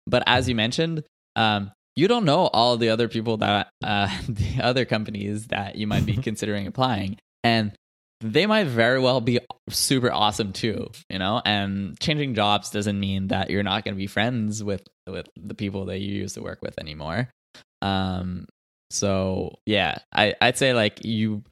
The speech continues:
Speaker 1: want, when you're interviewing, you wanna get a feel for, um, what the people are like,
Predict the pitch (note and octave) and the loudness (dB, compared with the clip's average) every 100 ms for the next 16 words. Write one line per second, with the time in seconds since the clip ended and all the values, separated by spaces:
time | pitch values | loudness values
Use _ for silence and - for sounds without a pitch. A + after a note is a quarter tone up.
0 | _ _ _ - A2 A2 B2 C3+ D3 - | _ _ _ -12 -6 0 2 4 2 0
1 | B2 C3 C3+ B2+ A#2 B2 B2 C3+ D#3+ E3+ | 0 2 2 2 0 0 2 2 0 0
2 | A#2 G#2 A2+ A#2 A2+ A2 G#2 - A2 G#2 | 0 2 2 2 2 2 2 0 2 4
3 | G#2+ G#2+ G#2 G#2 G2+ G2 G#2 - _ _ | 4 0 2 2 4 2 0 -4 _ _
4 | - G2 F#2+ F#2+ F#2 F2+ - _ _ - | -2 2 2 2 -2 -6 -10 _ _ -20
5 | - A2 G#2+ G#2 A#2 G#2+ G2 F#2+ F#2+ E2 | -8 0 2 2 0 0 0 0 -2 0
6 | B2 - - | 0 0 -10